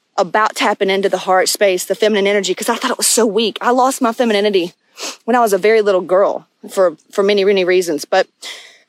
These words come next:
yeah, all this grind and shit, so masculine. That's why most women struggle with weight, body image. They come from, uh, programming where their mom said things to 'em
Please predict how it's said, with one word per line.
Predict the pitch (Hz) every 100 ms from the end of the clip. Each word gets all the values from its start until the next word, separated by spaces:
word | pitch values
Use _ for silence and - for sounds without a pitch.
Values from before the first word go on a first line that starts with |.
| _ _ _ - -
yeah, | 226 247 208 -
all | 247
this | 254 254
grind | 190 202 208 226
and | 233
shit, | 226 254 240 -
so | - 330 294
masculine. | 214 196 - - 190 185
That's | 214 226 -
why | 262 220 190 _ _ _ _ - -
most | 196 220 240
women | 214 233 233 196 - - -
struggle | - 349 254
with | 190 190
weight, | 180 214 -
body | 202 226
image. | 226 254 247 - - -
They | 214
come | - 240 226
from, | 240 202 185 _ _ _ _ _ _ _ _
uh, | - -
programming | 269 247 240 254 262 262 240
where | 208 202 190
their | 196
mom | 202 208 226 233 240 - - _ _ _ _ _ _ _
said | - 240 233
things | - 233 240 -
to | 247 240
'em | 240